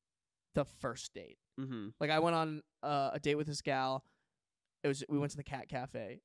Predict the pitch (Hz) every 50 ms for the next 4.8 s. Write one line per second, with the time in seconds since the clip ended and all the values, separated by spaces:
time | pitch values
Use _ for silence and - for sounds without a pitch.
0 | - 143 143 143 143 135 131 127 127 123 120 - _ _ _ _ _ _ - 139
1 | 139 139 139 135 127 127 - 165 156 147 143 143 127 127 127 - - 139 - -
2 | 160 147 139 139 139 - 143 143 139 117 117 117 131 - - 123 120 110 113 -
3 | - 120 - - - - - - - - - - 156 147 - 160 143 135 135 131
4 | 127 - - 131 117 104 123 120 113 113 120 - - - 113